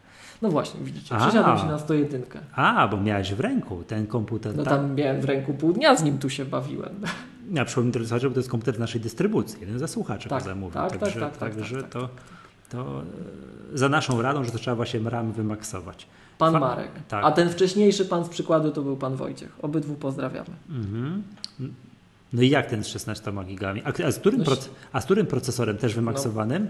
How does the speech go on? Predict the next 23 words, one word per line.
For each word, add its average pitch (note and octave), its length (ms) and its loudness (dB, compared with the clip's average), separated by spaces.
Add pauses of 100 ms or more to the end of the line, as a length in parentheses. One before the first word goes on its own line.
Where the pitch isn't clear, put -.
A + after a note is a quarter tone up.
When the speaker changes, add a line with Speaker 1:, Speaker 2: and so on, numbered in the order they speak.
Speaker 1:
Michał, C#3+ 340 4
to D#3+ 140 0
słuchasz C#3 380 2
MacGatki. G3 580 4
Oczywiście D#3 420 0
wszystko C3+ 320 -4
wymaksowano. D3 680 0
Oczywiście. F3 460 0
Speaker 2:
I, E3+ 40 2
i C#3+ 40 6
ja-, D3+ 140 4
i C3 160 2
jaka F3+ 260 2
jest E3+ 160 0
różnica A2 300 0
w - 20 -12
prędkości, G#2 720 -6
skoro G#2 200 -4
się G2+ 100 -8
chwilę G#2 200 -4
pobawiłeś? G2 640 -6 (240)
Speaker 1:
Wiesz D#3 160 0
co, F#3+ 380 6